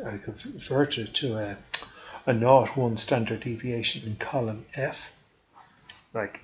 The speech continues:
I'm not going back over the real basics. Norms dist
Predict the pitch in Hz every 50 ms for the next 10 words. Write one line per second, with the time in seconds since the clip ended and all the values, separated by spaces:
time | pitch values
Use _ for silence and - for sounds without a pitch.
0 | - - - 123 117 117 127 120 - - - 120 110 113 110 - 120 - - -
1 | - 113 107 - - - 98 104 - - - 135 127 120 120 113 104 113 104 98
2 | 98 - - - - - - - - - - - 139 135 143 156 147 135 123 -
3 | - - 131 117 120 - - - - - -